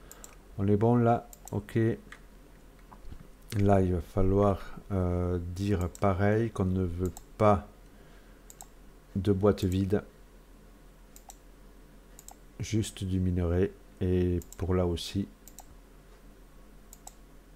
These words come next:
juste du minerai. Euh, ben, il n'y aura jamais de boîte vide de toute façon, puisque,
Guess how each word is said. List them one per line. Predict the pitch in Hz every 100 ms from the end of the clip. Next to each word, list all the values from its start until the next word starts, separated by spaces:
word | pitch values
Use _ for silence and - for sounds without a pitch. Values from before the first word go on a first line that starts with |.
| - - - -
juste | 90 101 101 -
du | 85 87
minerai. | 87 90 90 87 80 87 92 98 101 101 104 104 - - - - - - - - - - -
Euh, | 85 80 78 78 78 76 76 - - - - - - - - - - - - -
ben, | 92
il |
n'y | 90
aura | 87
jamais | 85 98 98
de |
boîte | 95 95 -
vide | 98 104
de | 87
toute |
façon, | 80 - 95
puisque, | 92 - - - -